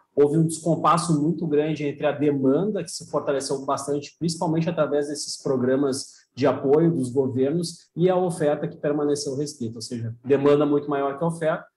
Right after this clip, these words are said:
preços acabam aumentando. Nós tivemos uma situação também específica aqui no Brasil, que a taxa de câmbio se desvalorizou muito, ou seja, o real ficou mais fraco em relação ao dólar. Então, basta a gente imaginar que no início de dois mil e vinte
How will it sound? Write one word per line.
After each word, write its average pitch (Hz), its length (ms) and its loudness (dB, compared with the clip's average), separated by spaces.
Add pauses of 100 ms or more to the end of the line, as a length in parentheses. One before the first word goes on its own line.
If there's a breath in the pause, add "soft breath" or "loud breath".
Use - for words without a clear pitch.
(220)
preços 151 420 0
acabam 135 600 -2 (180)
aumentando. 131 640 0 (200)
Nós 151 140 -4
tivemos 185 320 -2
uma 196 160 0
situação 175 480 -4
também 151 300 -2
específica 151 640 -6
aqui 131 160 -10
no 139 80 -8
Brasil, 135 580 -2 (200)
que 165 100 0
a 147 100 2
taxa 170 360 0
de 165 140 0
câmbio 165 340 2
se 131 340 -4
desvalorizou 151 1120 4
muito, 127 240 -2
ou 120 60 -10
seja, 135 300 -8
o 120 80 -10
real 131 400 0
ficou 156 240 -6
mais 147 260 -4
fraco 147 500 -2
em 131 120 -4
relação 123 440 -4
ao 123 140 -4
dólar. 110 320 -4
Então, 123 180 -6
basta 143 240 -2
a 160 40 -2
gente 165 180 -2
imaginar 151 460 -2
que 147 120 -10
no 147 120 -2
início 143 260 -4
de 127 60 -18
dois 139 220 -2
mil 135 120 -4
e 127 80 -2
vinte 127 320 -4